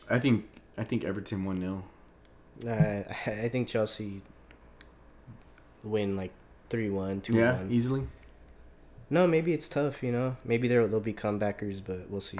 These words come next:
Speaker 1: Well, I mean, even a three one could be, like, fucking two penalties at the <laughs> end or something. It's, I don't think Chelsea's gonna have an easy time, for sure.
Speaker 2: They're just a better team. I
Speaker 1: Think so?
Speaker 2: think
Speaker 1: Yeah.
Speaker 2: it's,
Speaker 1: Well, yeah, yeah,
Speaker 2: Everton
Speaker 1: no,
Speaker 2: are
Speaker 1: that,
Speaker 2: shit,
Speaker 1: that's,
Speaker 2: man.
Speaker 1: that's, that's, yeah.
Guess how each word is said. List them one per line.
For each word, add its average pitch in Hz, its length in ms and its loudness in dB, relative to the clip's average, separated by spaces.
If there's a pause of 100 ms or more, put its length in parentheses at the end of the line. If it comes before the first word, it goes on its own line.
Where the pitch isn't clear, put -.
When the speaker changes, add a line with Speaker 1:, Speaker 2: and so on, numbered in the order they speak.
(120)
Speaker 1:
Well, 147 280 8
I 139 60 10
mean, 156 220 12
even 160 240 8
a 131 80 8
three 139 200 6
one 131 260 6
could 120 180 0
be, 117 180 6
like, 101 480 0 (180)
fucking 104 540 -2 (260)
two 117 120 0
penalties 107 440 0
at 101 120 0
the 95 160 4
<laughs> - 20 0
end 107 80 0
or 104 80 -2
something. 107 320 -4
It's, 101 200 -8 (560)
I 139 80 12
don't 175 160 12
think 175 160 6
Chelsea's 139 300 8
gonna 127 140 6
have 120 120 8
an 113 80 6
easy 107 220 4
time, 107 360 -2
for 101 120 -6
sure. 98 320 -2 (360)
Speaker 2:
They're 139 120 4
just 131 220 4
a 120 60 6
better 110 240 6
team. 101 340 -2 (500)
I 107 60 -2
Speaker 1:
Think 107 140 6
so? 123 100 2
Speaker 2:
think 107 120 2
Speaker 1:
Yeah. 110 140 -4
Speaker 2:
it's, 113 200 -2
Speaker 1:
Well, 160 140 12
yeah, 110 180 12
yeah, 110 80 10
Speaker 2:
Everton 110 220 8
Speaker 1:
no, 107 60 6
Speaker 2:
are 104 40 6
Speaker 1:
that, 107 60 4
Speaker 2:
shit, 107 100 4
Speaker 1:
that's, 92 200 2
Speaker 2:
man. 98 80 -2
Speaker 1:
that's, 104 220 2
that's, - 500 4
yeah. 87 60 -14